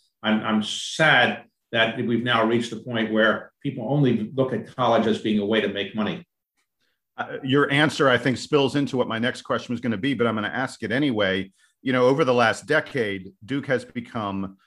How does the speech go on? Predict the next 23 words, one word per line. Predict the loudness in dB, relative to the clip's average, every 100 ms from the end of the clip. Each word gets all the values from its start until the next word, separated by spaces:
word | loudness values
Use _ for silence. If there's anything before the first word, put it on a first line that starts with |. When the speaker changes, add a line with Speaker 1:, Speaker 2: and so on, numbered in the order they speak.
| _ _ _
Speaker 2:
a, | -2 0 0 -2
an |
increasingly | -2 0 0 2 2 2
popular | 2 0 2 0
destination | 0 -4 -6 -8 -8 -12
for | -2
basketball | 0 0 -2 -6 -4
players | -2 -2 0 -4 -8 -20 _ _ _ -4
who | 0
are | 0
looking | 2 0
to | 0
just | -2 -4
spend | 0 0 0
one, | -2 -2 -2 -4
maybe, | -2 0 2 0 -4 -10 -18 -16 -14
but | -10
probably | -2 -2 -2
just | -6 -6
one | -2 0
year | 0 -2
in | -6 -6
college. | -6 -6 -10 -16